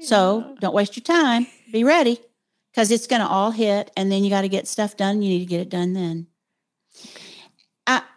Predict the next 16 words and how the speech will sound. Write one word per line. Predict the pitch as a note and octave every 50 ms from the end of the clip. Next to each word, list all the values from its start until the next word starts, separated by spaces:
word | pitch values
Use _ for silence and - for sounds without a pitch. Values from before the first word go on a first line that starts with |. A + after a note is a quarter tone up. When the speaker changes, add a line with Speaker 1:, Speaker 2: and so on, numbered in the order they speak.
| _
Speaker 1:
I | - C4+ B3+
think, | A#3 - - E4+ F4+ F#4+ F#4 - - - _ _ -
uh, | - B3+ A#3+ A#3 A3 - - - _ _ _ _ _ _ _
perhaps | - B3+ A3+ A3 - - - A3+ A3+ B3 D4 - - - -
more | B3+ A3 G#3+ G#3+ G#3
than | G3 G3 F#3 F#3 - - -
any | A3+ A#3+ B3+ C4+ C4
other | B3+ B3 C4 B3+
number | A#3+ G#3+ G#3+ G#3 G#3 G3+ -
except | - F3+ - - G3 F#3 F#3 - - -
eight | F#3+ G3+ G#3 A#3 B3+ - - - - _ _ _
moving | - G3 G3+ G3 G3 F#3+ F#3+ G3 F#3+ F3+
to | - - G3
five | - - G3 F#3+ F#3+ F#3+ G3 G3+ G#3 G#3+
in | A3+ A3
stress, | - - - - D#3+ D#3 F3+ G#3 - - -